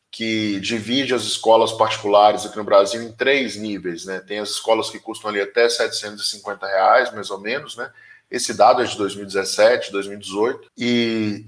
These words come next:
e o primeiro objetivo dos pais com essas escolas é tirar o filho da exposição da violência, né? Da, da situação de greve, que a escola acaba tendo muita greve na escola pública,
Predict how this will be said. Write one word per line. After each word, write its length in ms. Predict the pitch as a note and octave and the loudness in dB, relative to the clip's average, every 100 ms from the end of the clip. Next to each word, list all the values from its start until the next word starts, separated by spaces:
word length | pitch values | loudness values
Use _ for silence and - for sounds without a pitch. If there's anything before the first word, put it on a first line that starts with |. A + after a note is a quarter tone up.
| - | -4
e 100 | A#2+ | -2
o 100 | B2+ | 0
primeiro 320 | C3 C3 E3 | 0 4 4
objetivo 460 | E3 D#3 D3+ - C3 | 4 2 0 0 -4
dos 160 | C3+ | -6
pais 320 | - B2 A2+ G2+ | 2 4 4 4
com 100 | A2+ | -2
essas 220 | A2 A2 | -2 -8
escolas 460 | A2+ - G2+ G2 | -8 0 2 2
é 60 | G#2+ | -2
tirar 300 | - A2+ A2+ | -2 4 6
o 100 | C3 | 4
filho 420 | - A#2+ A#2+ A2 | 0 -4 -4 -6
da 220 | G2+ G#2+ G2+ | 0 0 0
exposição 560 | - G#2+ G2+ - A2 | -4 -10 -8 -6 -4
da 80 | G#2+ | -4
violência, 760 | G#2+ G#2+ G2 G#2+ B2 A2 - G2+ | -2 -2 0 -2 -2 -4 -6 -4
né? 280 | A2 A2+ | -2 -2
Da, 400 | F#2 F#2+ G2 E2 - - - | -2 4 4 4 0 -10 -8
da 80 | G#2 | -6
situação 500 | - G2+ F#2+ G#2+ G#2 | 2 2 2 -4 -6
de 100 | G2+ | 0
greve, 640 | G#2+ A#2 C#3 C3+ A2+ G2+ | 4 6 8 8 6 2
que 120 | - | -4
a 40 | G2+ | -4
escola 360 | - G#2 G2+ - _ _ _ | -2 0 0 -4 _ _ _
acaba 360 | - - G2 G2 | -8 -4 -2 -4
tendo 200 | F#2 G2 | -8 -14
muita 240 | G2+ - | -14 -8
greve 500 | B2+ A#2 B2+ B2+ G#2+ | 0 4 6 6 4
na 60 | G2+ | -4
escola 300 | F#2+ G2 G2 | -8 -6 -6
pública, 600 | - D3 C3 A#2 - | -4 -4 -4 -6 -8